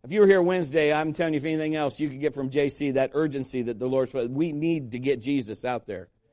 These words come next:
Our family, our friends, our neighbors. Have we told them? I've been on planes where I'm heading somewhere and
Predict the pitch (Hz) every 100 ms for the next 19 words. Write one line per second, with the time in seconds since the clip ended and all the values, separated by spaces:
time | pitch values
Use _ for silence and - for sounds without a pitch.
0 | _ _ _ _ _ _ _ _ _ _
1 | _ _ _ _ _ _ _ _ _ -
2 | 135 165 165 156 131 127 - 165 135 139
3 | 151 160 135 - _ - 165 175 - 202
4 | 202 202 208 202 - _ _ _ _ _
5 | _ _ _ _ _ _ _ _ _ _
6 | _ _ _ _ _ _ _ _ _ _
7 | _ _ _ _ _ _ _ _ _ _
8 | _ _ _ _ _ _ 135 151 160 151
9 | - 165 160 165 135 139 135 135 131 -
10 | 151 156 151 143 165 156 151 151 156 135
11 | 110